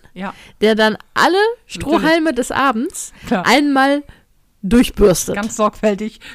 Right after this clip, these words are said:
Speaker 1: <laughs> stopft er da
Speaker 2: Mhm.
Speaker 1: dieses Teil in den
Speaker 2: Ja, ja,
Speaker 1: Strohhalm.
Speaker 2: genau.
Speaker 1: Ja.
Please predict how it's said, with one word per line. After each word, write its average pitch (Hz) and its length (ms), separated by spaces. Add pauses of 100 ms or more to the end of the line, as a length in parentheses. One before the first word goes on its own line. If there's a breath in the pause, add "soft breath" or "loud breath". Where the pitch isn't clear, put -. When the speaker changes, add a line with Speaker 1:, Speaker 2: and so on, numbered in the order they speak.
(180 loud breath)
Speaker 1:
<laughs> - 560
stopft - 540
er 214 80
da 190 260
Speaker 2:
Mhm. 240 240
Speaker 1:
dieses 202 160
Teil 190 280
in 175 100
den 185 80
Speaker 2:
Ja, 220 80
ja, 247 60
Speaker 1:
Strohhalm. 185 180
Speaker 2:
genau. 240 240
Speaker 1:
Ja. 185 120